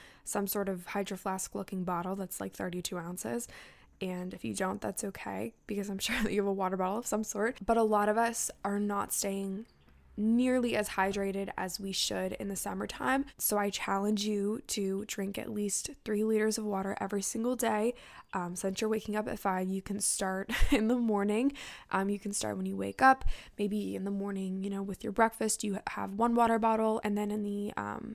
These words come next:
afternoon hours, you have another one, and then at night, you have another one. And you can figure it out however you wish, but I just encourage you to stay hydrated with three liters of water. The next item is to play outside for ten minutes every single day. Ten minutes, that's all it is.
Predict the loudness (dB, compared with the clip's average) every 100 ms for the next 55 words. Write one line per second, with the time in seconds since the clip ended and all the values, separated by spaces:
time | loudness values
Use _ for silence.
0 | 2 2 2 2 4 6 6 4 2 0
1 | 0 2 2 2 0 -2 -6 -4 -6 -6
2 | -6 -6 -6 -4 -4 -4 -8 -8 -8 -8
3 | -12 -20 -20 -20 _ -8 -6 -4 -6 -6
4 | -8 -8 -8 0 4 8 8 8 2 2
5 | 4 4 4 4 4 4 0 -4 -4 -4
6 | -2 0 0 -2 -2 -2 0 -2 0 0
7 | 0 0 0 0 -2 -4 -4 -6 -8 -14
8 | -4 -2 -2 -4 -4 -4 -4 -6 -4 -2
9 | -2 0 4 6 6 4 2 2 2 2
10 | 0 0 -2 -4 -4 -2 -2 -4 -2 -2
11 | 0 -4 -6 -6 -6 -8 -8 -4 -2 -2
12 | -4 -8 _ -4 -4 -6 -10 -8 -8 -6
13 | -6 -6 -4 -6 -6 -10 -6 0 2 2
14 | 0 -4 -6 2 2 4 2 0